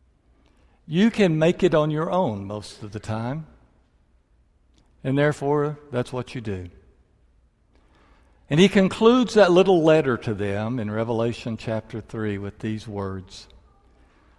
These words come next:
"Listen, I'm standing outside the door.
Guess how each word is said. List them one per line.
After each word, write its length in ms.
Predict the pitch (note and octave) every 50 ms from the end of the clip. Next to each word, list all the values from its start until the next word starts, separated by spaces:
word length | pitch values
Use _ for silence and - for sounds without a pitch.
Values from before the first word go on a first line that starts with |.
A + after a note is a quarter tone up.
| _ _ -
"Listen, 520 | D3 C#3 D3+ D3 - - - - F2 D#2 - - _ _ _ _ _ _ _ _ _ _ _ _ _ _ _ _ _ _ _ _ _ _ _ _ _ _ -
I'm 160 | B2+ B2+ C#3+
standing 840 | - - - - D#3+ E3+ F3+ F#3 E3+ B2+ A#2 A#2+ A#2+ B2+ B2 G#2+ - - _ _ _ _ _ -
outside 480 | - B2+ B2+ - - - C3 B2+ A#2+ A2+
the 80 | A#2+ G2+
door. 400 | A#2+ A#2 G#2+ F#2+ G2 G2+ G2